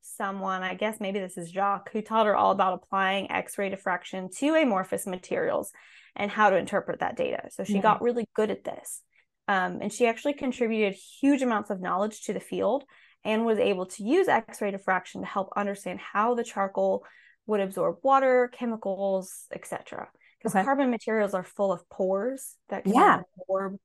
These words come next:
Speaker 1: but different arrangement of those carbon atoms make the material behave differently. Like, if you want to use charcoal, let's say, in a gas mask to absorb harmful vapors,
Speaker 2: Yeah.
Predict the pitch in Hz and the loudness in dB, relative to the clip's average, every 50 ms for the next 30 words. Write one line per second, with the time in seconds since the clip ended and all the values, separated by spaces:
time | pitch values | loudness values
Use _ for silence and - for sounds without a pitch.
0 | _ _ _ _ _ _ - 214 220 - 233 226 226 - 277 254 240 226 208 196 | _ _ _ _ _ _ -2 -2 0 2 2 2 4 4 2 4 4 2 2 2
1 | 190 190 202 202 226 196 - - 202 196 190 202 196 190 - - 202 196 202 196 | 0 0 -2 -2 -4 -2 2 2 2 4 4 2 -2 -2 -2 -2 -2 -2 -2 -2
2 | - 170 185 185 196 202 196 - 196 - - - 196 190 180 175 - 208 196 190 | -2 -2 -2 -2 -2 -4 -4 -4 -4 -4 -4 -4 -6 -6 -6 -6 -6 -6 -4 -2
3 | 196 190 190 190 - - 196 180 180 185 - - - - - 220 208 - 247 254 | -2 -4 -4 -8 -10 -8 -6 -6 -6 -6 -6 -6 -6 -4 -4 -6 -4 -2 0 0
4 | 262 277 285 277 - - _ 196 190 180 196 190 190 - 202 202 185 180 196 208 | 2 2 2 0 -2 -6 _ -4 -4 -4 -4 -6 -6 -6 -6 -6 -4 0 2 4
5 | 226 240 233 - - - - 220 196 190 190 190 196 202 190 196 - - - - | 6 6 4 2 -2 -8 -6 -6 -4 -2 -2 0 0 0 -2 -4 -6 -8 -2 0
6 | 190 190 190 - 196 190 190 185 190 190 - - _ _ _ _ _ _ _ - | 2 2 2 4 4 4 6 4 4 0 -8 -20 _ _ _ _ _ _ _ -4
7 | 202 208 165 - - - 208 190 185 180 180 180 180 175 - 185 160 170 185 208 | 0 0 0 0 0 2 4 4 4 2 0 -2 -4 -2 0 2 2 2 2 0
8 | - - 190 180 180 - - - - 202 185 180 180 180 196 175 175 175 175 175 | -2 -4 -2 -2 -2 -4 -6 -8 -4 -2 -2 -2 -2 -2 0 2 2 2 2 0
9 | - 185 175 175 - 180 175 175 196 226 254 240 233 208 190 185 185 185 - 381 | -2 -4 -4 -2 -4 -6 -2 2 4 4 4 4 4 4 4 4 4 2 0 0
10 | 381 240 170 170 | 0 -2 -2 -4